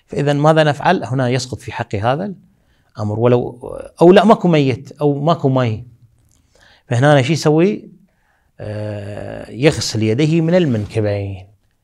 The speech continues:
يغسل يديه من منكبين باعتباره يجب عليه غسل مس الميت، فيغسل يديه، وهذا عمل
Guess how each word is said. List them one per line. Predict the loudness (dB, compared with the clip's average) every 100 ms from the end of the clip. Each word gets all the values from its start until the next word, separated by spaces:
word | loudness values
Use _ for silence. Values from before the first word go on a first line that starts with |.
| _ _ _ _ _ _ -2
يغسل | -2 -2 0
يديه | 0 2 0
من | -2 -2 -2
منكبين | -4 -4 0 0 -2 -6 -20 -20 _ _
باعتباره | -4 -2 0 0
يجب | 0 -2
عليه | -2 -2
غسل | 0 -2 -4
مس | -4 -4 -2
الميت، | -2 -2 -4 -8 -20 _
فيغسل | -4 -4 -4 -4
يديه، | -2 0 0
وهذا | -2 -2
عمل | -2 0 0 -2